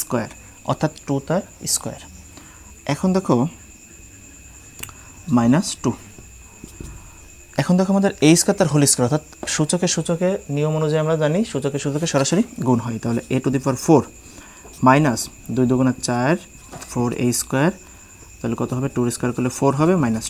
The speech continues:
টু সমান a to the power four minus four a square প্লাসে মাইনাসে মাইনাস, চার থেকে দুই বিয়োগ করলে হবে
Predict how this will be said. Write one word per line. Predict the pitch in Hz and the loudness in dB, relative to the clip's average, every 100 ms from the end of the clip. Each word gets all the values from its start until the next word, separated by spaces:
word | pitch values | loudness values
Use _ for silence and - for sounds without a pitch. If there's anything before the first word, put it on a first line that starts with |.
| - | -4
টু | 120 - - - - - - - - - - | -4 -6 -20 -20 -20 -18 -18 -16 -18 -16 -10
সমান | - 147 139 120 - - | -4 -2 0 -2 -4 -4
a | 127 | -2
to | 139 | -2
the | 143 | 0
power | 151 147 | -2 -2
four | - 151 175 - 113 | 0 2 2 0 0
minus | 117 117 117 - - | 2 2 0 -2 -2
four | 139 143 | 0 4
a | 147 143 | 2 0
square | - 160 175 - | 0 2 0 0
প্লাসে | 135 127 - 127 | 0 0 0 0
মাইনাসে | 127 135 147 131 | 0 0 -2 0
মাইনাস, | 131 143 202 - - - - - | 2 4 2 0 -10 -20 -20 -10
চার | - 131 | -6 -4
থেকে | 139 135 | -2 0
দুই | 139 131 | 2 2
বিয়োগ | 139 135 | 0 0
করলে | 135 131 | -2 0
হবে | 131 | 0